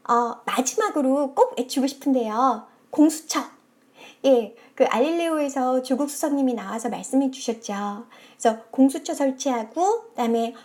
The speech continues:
검경 수사권 조정, 그리고 사법 개혁. 이 세 가지는 국회의 도움이 없이는 이루어질 수가 없습니다.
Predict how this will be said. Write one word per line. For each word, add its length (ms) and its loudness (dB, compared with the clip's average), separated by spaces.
검경 480 2
수사권 460 -2
조정, 540 -2
그리고 220 0
사법 380 -2
개혁. 320 -10
이 200 4
세 160 -2
가지는 600 0
국회의 440 0
도움이 300 2
없이는 480 -4
이루어질 380 2
수가 220 -14
없습니다. 760 -2